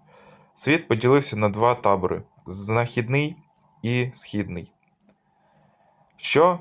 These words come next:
призвело до початку Холодної війни між С Ш А та С Р С Р. Для відновлення Європи був запроваджений план Маршалла,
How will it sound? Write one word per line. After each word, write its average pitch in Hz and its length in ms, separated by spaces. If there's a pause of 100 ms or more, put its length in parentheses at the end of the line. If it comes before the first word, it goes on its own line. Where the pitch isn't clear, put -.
призвело 127 560
до 110 160
початку 123 420
Холодної 117 460
війни 113 280
між 113 220
С - 100
Ш 117 220
А - 20
та 104 160
С 95 160
Р 101 100
С 101 180
Р. 87 140 (3500)
Для 127 360
відновлення 127 600
Європи 123 480
був 127 240
запроваджений 131 840
план 127 500
Маршалла, 104 640